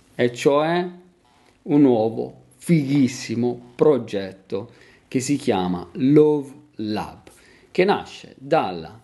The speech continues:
nostra necessità di imparare ad amare. Avete visto che in questi giorni abbiamo fatto un sacco di dirette,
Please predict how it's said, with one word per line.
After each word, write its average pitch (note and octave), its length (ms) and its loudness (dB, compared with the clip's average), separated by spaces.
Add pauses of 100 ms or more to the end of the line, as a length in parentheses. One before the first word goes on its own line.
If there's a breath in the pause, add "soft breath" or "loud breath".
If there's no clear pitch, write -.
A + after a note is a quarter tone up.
(160)
nostra D3 400 -2
necessità F3+ 840 -2
di D3+ 380 -4
imparare F#3+ 960 0
ad A2+ 200 -2
amare. E2 360 -8 (540 loud breath)
Avete C#3+ 220 4
visto E3+ 240 -2
che C3+ 60 2
in B2+ 120 2
questi B2+ 380 -4
giorni A#2+ 260 2
abbiamo G#2+ 240 -6
fatto G#2+ 300 -10
un G2 60 -6
sacco G#2 340 -6
di G#2 160 -2
dirette, D#3+ 800 0